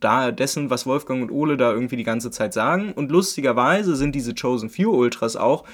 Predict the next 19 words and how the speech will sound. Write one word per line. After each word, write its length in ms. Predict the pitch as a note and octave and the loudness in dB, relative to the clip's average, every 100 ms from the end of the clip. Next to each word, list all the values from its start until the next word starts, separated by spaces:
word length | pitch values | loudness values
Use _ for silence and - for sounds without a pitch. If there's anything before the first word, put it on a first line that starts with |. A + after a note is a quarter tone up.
| - - | -20 -8
mit 160 | C3+ C#3+ | -2 0
einem 140 | C#3+ | 0
eigenen 340 | - B2+ D#3 D3+ | 2 0 0 -4
Verein 360 | - G#2 C#3+ | -2 -2 -2
in 40 | D3 | -2
der 120 | C#3+ | -4
Kreisliga 600 | - G#3 A3+ A#2 G2+ F#2+ | 0 0 0 -2 0 0
wieder 180 | G2 G2 | -2 -2
gestartet, 540 | G2+ G#2 G2+ G#2 C3 | -4 -6 -4 -4 -4
dem 140 | D3 | -4
H 120 | C3+ C3 | -2 -2
F 100 | - | -4
C 140 | D3 | -10
Falke. 440 | - G#2+ G2 - - _ _ | -4 -4 -4 -8 -16 _ _
Aber 200 | - B2 | -2 0
auch 100 | C3 | 0
dazu 380 | - B2 C#3+ C#3+ | -2 -2 -2 -8
später 400 | - - - A2+ | -10 -10 -6 -4
mehr. 340 | G2+ A#2+ C3+ | -4 -8 -14